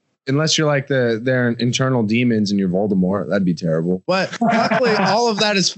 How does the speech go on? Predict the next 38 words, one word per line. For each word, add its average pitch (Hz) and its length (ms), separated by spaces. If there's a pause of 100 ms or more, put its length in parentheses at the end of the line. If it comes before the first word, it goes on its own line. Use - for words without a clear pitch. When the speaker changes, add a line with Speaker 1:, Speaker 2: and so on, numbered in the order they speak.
Speaker 1:
all 202 220
of 185 60
that 190 160
is 170 100
up 175 180
here 214 300 (240)
in 156 140
the 147 80
head. 156 360 (300)
And 156 320
everyone 170 480
else 180 200
who's 160 120
supporting 208 380
those 170 160
just 175 180
super - 280
love, 104 420
man. 123 240
And 175 120
it's, 190 160
like, 208 160
such 202 320
a 196 40
great 175 320
experience 175 600
to - 60
be 165 60
able 151 160
to 156 80
come 156 240
into, 156 180
you 143 140
know, 131 100
people 147 300
who 147 80
are 135 100
volunteering 135 680